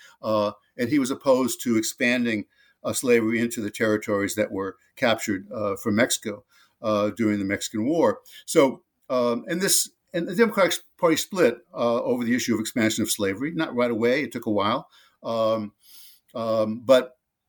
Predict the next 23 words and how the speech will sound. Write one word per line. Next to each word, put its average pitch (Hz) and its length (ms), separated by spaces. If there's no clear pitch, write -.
uh, 123 280
the 131 120
two 202 180
Democratic 151 480
parties, 123 420
the 135 80
two 175 120
Democratic 139 400
tickets - 320
that 139 100
run 127 220
in 120 80
eighteen 120 180
sixty, - 480
uh, 120 420
one, 131 460
uh, 120 140
running 123 240
Stephen 113 260
Douglas, 135 420
senator 113 320
from 113 140
Illinois, 117 600